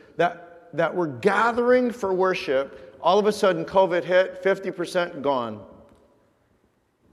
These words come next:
Instantly. Didn't go online, didn't do anything. Were they in the,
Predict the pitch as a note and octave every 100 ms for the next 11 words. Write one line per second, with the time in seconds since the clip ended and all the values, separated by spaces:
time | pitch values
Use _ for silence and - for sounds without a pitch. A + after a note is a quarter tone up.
0 | - F#3 E3+ E3+ C#3 B2 A2 G#2 D3 D#3
1 | E3+ F3 F#3 D#3+ D#3+ E3 E3 D3+ D#3 D#3+
2 | D3+ D3 C#3+ C#3 D3 - - - _ _
3 | _ _ _ _ _ _ _ _ _ _
4 | _ _ _ _ - D#3 D#3+ D3+ - -
5 | - - F3 G#3 G#3+ F#3+